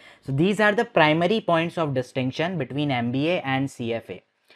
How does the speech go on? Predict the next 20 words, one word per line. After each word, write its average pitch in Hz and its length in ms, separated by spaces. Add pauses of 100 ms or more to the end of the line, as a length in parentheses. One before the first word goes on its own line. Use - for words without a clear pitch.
(280)
Now 165 260
let 202 200
us 180 160
move 127 200
ahead 113 360
and 131 240
talk 123 240
about 131 460
eligibility, 147 840 (300)
fee 165 260
structure 175 640 (100)
and 147 320 (140)
duration, 123 580 (320)
right? 208 260 (460)
First 214 260
of 220 140
all, 214 100
let's 185 280
talk 147 180
about 151 260